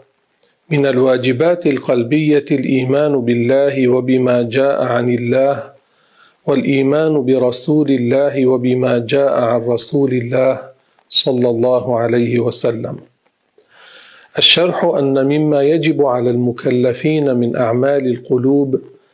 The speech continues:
الإيمان بالله، وهو أصل الواجبات، أي الاعتقاد الجازم بوجوده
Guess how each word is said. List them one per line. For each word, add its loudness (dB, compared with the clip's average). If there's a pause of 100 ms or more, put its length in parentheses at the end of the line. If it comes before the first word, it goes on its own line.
(380)
الإيمان 0
بالله، 0 (400)
وهو 2
أصل 2
الواجبات، 0 (880)
أي 2
الاعتقاد 0
الجازم 0
بوجوده 0